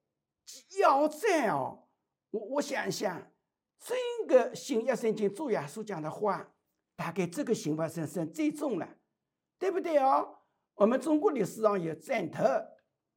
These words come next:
那么西方他们有绞刑，或者其他有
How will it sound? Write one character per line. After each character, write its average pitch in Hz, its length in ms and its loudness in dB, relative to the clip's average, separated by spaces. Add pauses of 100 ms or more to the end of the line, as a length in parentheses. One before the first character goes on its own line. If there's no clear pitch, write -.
那 214 140 4
么 226 80 2
西 240 280 -2
方 302 200 2
他 214 160 -2
们 202 160 0
有 185 160 0
绞 147 360 -2
刑， 143 480 -2
或 160 100 -2
者 180 140 0
其 127 180 -8
他 156 160 -4
有 160 100 -2